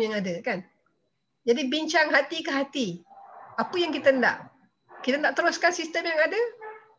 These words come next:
Ya. Kalau kita tak puas hati dengan, uh, pelaksanaan F P K ni, kita teruskan saja apa yang ada. Jadi, uh, yang kita tekankan A I. A I,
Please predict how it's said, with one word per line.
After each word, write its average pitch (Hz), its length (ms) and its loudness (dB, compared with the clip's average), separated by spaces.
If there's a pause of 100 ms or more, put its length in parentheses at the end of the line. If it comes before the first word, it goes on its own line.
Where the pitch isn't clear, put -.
(160)
Ya. 349 80 -6 (480)
Kalau 269 160 6
kita 285 240 0
tak 277 160 -10
puas 302 160 0
hati 311 240 -6
dengan, 277 560 2
uh, 247 320 -2
pelaksanaan 277 560 4
F 262 160 0
P - 160 -10
K 339 160 -2
ni, 392 80 -6
kita 349 320 -4 (320)
teruskan 349 320 -2
saja 339 240 0 (240)
apa 277 160 -4
yang 339 160 -4
ada. 349 160 -6 (1400)
Jadi, 262 240 2
uh, 269 160 2 (960)
yang 269 160 6
kita 311 320 -4
tekankan 349 560 2
A 277 120 4 (280)
I. - 0 - (540)
A 220 160 -4
I, 190 180 0